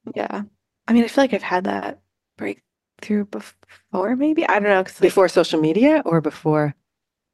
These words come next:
Speaker 1: Yeah. Yeah.
Speaker 2: Wow.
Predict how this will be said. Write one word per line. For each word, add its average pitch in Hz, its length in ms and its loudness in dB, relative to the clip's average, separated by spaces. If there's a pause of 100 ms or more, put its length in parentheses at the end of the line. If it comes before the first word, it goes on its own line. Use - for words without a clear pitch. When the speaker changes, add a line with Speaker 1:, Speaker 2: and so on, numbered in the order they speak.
(140)
Speaker 1:
Yeah. 190 760 -4 (460)
Yeah. 233 300 2
Speaker 2:
Wow. 165 720 -4